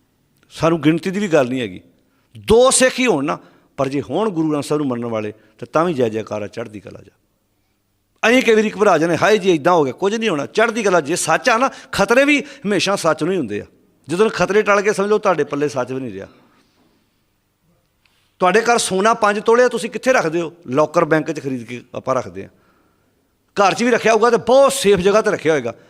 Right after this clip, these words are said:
ਲੋਹਾ ਵੀ ਇੱਦਾਂ ਹੀ ਸਾਂਭ ਕੇ ਰੱਖਦੇ ਹਾਂ ਆਪਾਂ। ਲੋਹੇ ਨੂੰ ਵੀ ਕਦੀ ਲੌਕ ਲਾਇਆ, ਉਹ ਤਾਂ ਕਈ ਵਾਰੀ ਬਾਹਰ ਪਿਆ ਰਹਿੰਦਾ ਇੱਦਾਂ।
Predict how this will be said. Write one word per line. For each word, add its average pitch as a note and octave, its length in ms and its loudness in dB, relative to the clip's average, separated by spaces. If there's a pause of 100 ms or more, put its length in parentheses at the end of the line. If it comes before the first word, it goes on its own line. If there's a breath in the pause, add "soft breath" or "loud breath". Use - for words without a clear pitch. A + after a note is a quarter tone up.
(140)
ਲੋਹਾ G3 320 4
ਵੀ C4+ 120 0
ਇੱਦਾਂ A#3 180 0
ਹੀ A3+ 40 -4
ਸਾਂਭ G#3+ 220 -2
ਕੇ A3+ 80 -2
ਰੱਖਦੇ D3 220 -2
ਹਾਂ C3+ 60 -10
ਆਪਾਂ। A2+ 120 -20 (2750)
ਲੋਹੇ G3 300 6
ਨੂੰ C#4+ 100 6
ਵੀ C#4+ 80 4
ਕਦੀ B3 180 -2
ਲੌਕ G#3 240 2
ਲਾਇਆ, F3+ 380 0 (1600)
ਉਹ F3 80 0
ਤਾਂ F#3 100 2
ਕਈ F#3 100 2
ਵਾਰੀ F#3 140 0
ਬਾਹਰ F3+ 260 2
ਪਿਆ E3+ 180 0
ਰਹਿੰਦਾ D3+ 220 -4
ਇੱਦਾਂ। A#2 180 -12